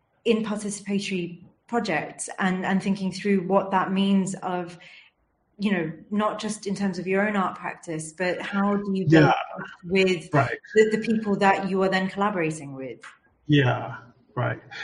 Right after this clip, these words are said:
Speaker 2: Yeah, 'cause I've, so I've just finished this, like, eighteen month, almost two years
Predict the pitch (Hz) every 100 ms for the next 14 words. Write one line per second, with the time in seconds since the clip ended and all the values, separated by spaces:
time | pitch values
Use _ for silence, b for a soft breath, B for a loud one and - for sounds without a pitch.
0 | B 170 160 - 170 170 170 - - 196
1 | 175 160 - 190 - 185 175 175 - -
2 | - 151 - - 156 131 - - 156 -
3 | 151 147 139 143 160 226 - - 160 135
4 | 117 139 143 117 120 147 -